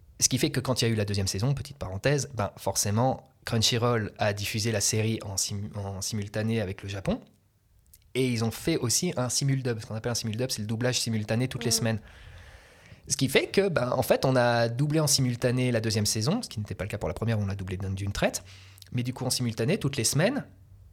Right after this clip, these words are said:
Speaker 1: Mais Netflix aussi, en parallèle, faisait la même chose. Donc là, c'était un peu différent. Du coup, il y avait deux doublages simultanés pour la deuxième saison, mais pour la première, les droits étaient différents. Donc, peut-être que c'est ça qui a joué. Et du coup, j'apprends ça,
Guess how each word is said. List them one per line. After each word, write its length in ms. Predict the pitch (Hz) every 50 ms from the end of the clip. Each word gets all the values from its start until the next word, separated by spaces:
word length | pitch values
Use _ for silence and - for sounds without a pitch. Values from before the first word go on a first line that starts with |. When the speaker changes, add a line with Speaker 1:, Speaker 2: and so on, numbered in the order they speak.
| - - -
Speaker 1:
Mais 220 | 175 208 233 214
Netflix 320 | 180 131 120 - 247 - -
aussi, 180 | 147 - 202
en 60 | 180 139
parallèle, 280 | 110 101 117 165 214
faisait 220 | 214 - 123 135 156
la 60 | 175
même 120 | 131 123
chose. 260 | - - - - - - - - - - - - - - - - - - - -
Donc 220 | - 117 101 - - - 110
là, 160 | 107 110 110
c'était 260 | - - 104 - 107
un 60 | 104
peu 120 | 101 - 104
différent. 360 | 101 101 - 131 131 185 190
Du 80 | 147
coup, 100 | - -
il 40 | 120
y 20 | 120
avait 120 | 135 147
deux 240 | 143 139 185 185 175
doublages 380 | - 123 117 123 120 120 117
simultanés 500 | - - 110 110 104 104 - 127 123 131
pour 120 | 131 - 110
la 60 | 110
deuxième 220 | 104 107 101 101 104
saison, 200 | - 110 139 165
mais 100 | 156 131
pour 120 | - 123
la 80 | 113 113
première, 320 | - 123 127 143 151 156
les 120 | 135 123 123
droits 200 | 123 135 131 123
étaient 140 | - 127 117
différents. 320 | 117 110 - 113 101 104
Donc, 160 | 101 98 98 - -
peut-être 340 | - 131 131 - 123 113 -
que 80 | -
c'est 120 | - - 101
ça 160 | - - 104
qui 140 | - - -
a 40 | 98
joué. 200 | 98 95 98 - - - - - - - - - - - - -
Et 60 | 110
du 100 | 107 117
coup, 120 | - 214 226
j'apprends 300 | 208 175 - - 135 123
ça, 440 | - - 131 165 208 - - -